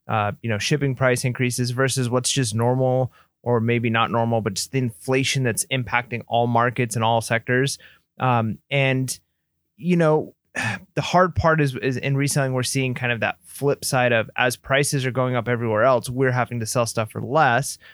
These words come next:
uh, which then again is something we can capitalize on because then we're able to potentially buy things from the secondary market, whether it's eBay or at garage sales for, for less. So it's kind of a weird, like, it's both happening at the same time. Like, some prices are going up,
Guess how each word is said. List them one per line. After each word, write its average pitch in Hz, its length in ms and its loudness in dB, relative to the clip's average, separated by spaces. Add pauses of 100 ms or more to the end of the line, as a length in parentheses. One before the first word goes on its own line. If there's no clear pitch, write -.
(260)
uh, 120 160 2
which - 480 0 (160)
then 135 220 0
again 143 400 2
is 131 120 0
something 127 300 0
we 120 100 0
can 120 140 -4
capitalize 120 560 0
on 120 200 0
because 120 280 -2
then 117 160 -2
we're 120 140 0
able 123 260 0
to 117 100 -14
potentially 117 460 -4
buy 117 580 2 (440)
things 120 500 0 (180)
from 123 220 -2
the 117 60 -2
secondary 123 500 2
market, 113 540 -2
whether 117 200 -2
it's 113 180 -4
eBay 113 380 0
or 107 160 4
at 104 200 -2
garage 107 260 0
sales 107 240 -2
for, 110 380 -4
for 117 120 -4
less. 110 280 0
So 110 180 0 (260)
it's - 140 -6
kind 220 160 2
of 196 60 4
a 180 80 6
weird, 143 420 2
like, 127 240 -2
it's 131 160 -4
both 143 260 2
happening 131 400 0
at 117 60 -2
the 120 100 -4
same 113 220 -2
time. 110 220 -4
Like, 107 160 -8
some 131 180 0
prices 135 400 2
are 127 80 -2
going 123 320 0
up, 139 240 2